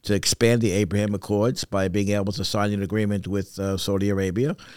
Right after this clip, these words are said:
Um, I think it's probably still possible. I don't think Iran wants to recruit Saudi Arabia to become anti-Israel,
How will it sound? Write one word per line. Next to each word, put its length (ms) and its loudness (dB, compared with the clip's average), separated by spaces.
Um, 440 6
I 80 6
think 240 2
it's 160 0
probably 340 2
still 220 0
possible. 640 2
I 140 2
don't 160 0
think 200 0
Iran 500 4
wants 220 2
to 140 2
recruit 400 2
Saudi 300 2
Arabia 480 4
to 120 -6
become 520 0
anti-Israel, 1200 2